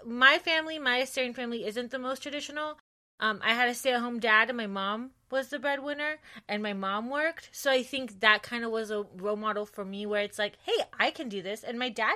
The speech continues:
can take care of kids, and my mom can do this." So it's kind of more Americanized in that way where it's like, we didn't kind of conform to the Assyrian traditions, but also we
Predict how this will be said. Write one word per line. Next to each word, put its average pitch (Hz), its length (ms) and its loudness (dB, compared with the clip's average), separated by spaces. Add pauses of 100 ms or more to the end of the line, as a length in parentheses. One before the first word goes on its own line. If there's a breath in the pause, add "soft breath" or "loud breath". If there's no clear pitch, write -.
can 208 160 -10
take 190 160 -10
care 185 200 -4
of 185 100 -12
kids, 285 260 0
and 208 140 -6
my 208 80 -4
mom 226 260 0
can 226 140 -12
do 247 100 -8
this." 262 220 -2 (300 loud breath)
So 349 140 0
it's 339 120 -2
kind 381 320 2
of 349 80 -2
more 359 240 2
Americanized 254 800 0
in 202 100 -4
that 196 240 2
way 220 380 2
where 208 180 2
it's 214 180 -4
like, 214 220 0 (100)
we 262 180 -2
didn't 311 280 0
kind 277 180 -4
of 269 120 -2
conform 240 640 -2
to 233 160 -4
the 208 200 -2
Assyrian 214 920 -4 (600 soft breath)
traditions, 226 840 0 (460 loud breath)
but 269 180 8
also 269 720 6
we 262 380 -2